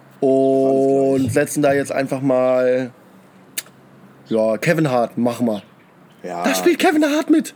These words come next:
Speaker 1: Ja, Kevin Hart spielt auch bei Ziemlich Beste Freunde mit, bei dem amerikanischen Prequel.
Speaker 2: Ja, das ist,
Speaker 1: Obwohl
Speaker 2: nein, das
Speaker 1: ich
Speaker 2: ist
Speaker 1: ganz
Speaker 2: kein Prequel. Prequel ist, was davor gekommen ist. Remake ist
Speaker 1: Ah,
Speaker 2: das,
Speaker 1: stimmt,
Speaker 2: was du meinst.
Speaker 1: Remake. Sorry, Remake.
Speaker 2: Ich fand, ja, hab ich schon
Speaker 1: Kein
Speaker 2: gerade eben
Speaker 1: Filmkenner. Äh,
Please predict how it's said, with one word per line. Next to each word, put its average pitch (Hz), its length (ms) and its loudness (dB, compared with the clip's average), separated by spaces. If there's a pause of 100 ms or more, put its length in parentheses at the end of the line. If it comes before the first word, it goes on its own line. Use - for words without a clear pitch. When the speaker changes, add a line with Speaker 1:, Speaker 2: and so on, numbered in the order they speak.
Speaker 1:
Ja, 101 140 -4
Kevin 120 340 -8
Hart 143 200 -2
spielt 143 300 -6
auch 135 120 -4
bei 131 120 -6
Ziemlich 131 340 -10
Beste 127 220 -10
Freunde 123 380 -4
mit, 92 320 -10
bei 110 120 -2
dem 127 160 -2
amerikanischen 123 580 -6
Prequel. 151 400 -6
Speaker 2:
Ja, 202 220 -6
das 170 200 -8
ist, 175 160 -12 (280)
Speaker 1:
Obwohl - 160 -2
Speaker 2:
nein, 196 120 2
das 202 100 2
Speaker 1:
ich 214 40 -6
Speaker 2:
ist 220 40 0
Speaker 1:
ganz 220 140 2
Speaker 2:
kein 190 140 0
Prequel. 113 540 -2 (500)
Prequel 165 540 -2
ist, 151 340 -6 (460)
was 120 180 -6
davor 139 380 -2
gekommen 101 380 -6
ist. 98 140 -12
Remake 117 340 -2
ist - 60 -14
Speaker 1:
Ah, - 100 -10 (100)
Speaker 2:
das, - 100 -4
Speaker 1:
stimmt, 117 220 -6
Speaker 2:
was 101 80 -6
du - 80 -10
meinst. 127 200 -4
Speaker 1:
Remake. 95 240 -6
Sorry, 123 1300 -2
Remake. 101 460 -6
Speaker 2:
Ich 107 80 -8
fand, 113 260 -10
ja, 110 240 -8
hab 120 80 -6
ich 123 180 -8
schon 120 160 -6
Speaker 1:
Kein 127 80 -2
Speaker 2:
gerade 123 180 -2
eben 135 80 -4
Speaker 1:
Filmkenner. 110 440 -4 (380)
Äh, 123 360 -2